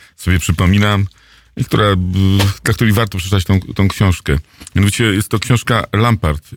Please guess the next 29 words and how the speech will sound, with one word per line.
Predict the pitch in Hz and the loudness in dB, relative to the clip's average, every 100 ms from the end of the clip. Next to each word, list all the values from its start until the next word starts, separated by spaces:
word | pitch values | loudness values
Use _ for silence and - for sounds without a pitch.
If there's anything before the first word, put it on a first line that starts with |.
| - | -4
Giuseppe | 95 101 113 107 107 | 0 2 2 0 -4
Tomasi | - 98 95 - | 0 2 2 0
di | 82 | -2
Lampedusa. | 87 85 80 90 85 73 69 71 - - - _ - | 0 0 0 0 0 0 0 -2 -6 -18 -20 _ -2
Jedna | 92 92 | 2 2
z | 87 | 0
książek, | - - 101 90 78 - | -4 0 0 0 -2 0
y, | 87 82 78 | 2 2 0
tak, | 76 - 71 | -4 -6 -14
w | - | -6
kanonie | - 92 98 92 87 | 0 2 2 2 0
literatury | 85 82 87 85 90 | -2 0 0 0 0
dwudziestego | 85 76 90 85 | 0 0 0 0
wieku, | 87 80 | 0 0
jedna | 85 78 | 0 2
z | 78 | 2
najwybitniejszych | 87 87 92 82 80 | 0 0 0 -2 -4
książek. | - 95 87 92 - - - - _ | -2 0 0 -2 -6 -20 -20 -20 _
Autor | - 95 98 90 - - | -4 -2 -2 -2 -6 -14
w | |
sumie | - 101 92 | -2 0 2
napisał | 82 95 | 0 -2
t-, | 78 - _ - | -4 -6 _ 0
tą | 90 | 2
jedną | 92 85 80 | 2 2 2
powieść | 92 92 107 107 - | 0 0 0 -2 -4
i, | 85 82 78 - _ - | 0 0 -2 -8 _ -2
i | 85 | 0
opowiadania. | 82 87 82 80 92 110 | 2 0 0 2 2 0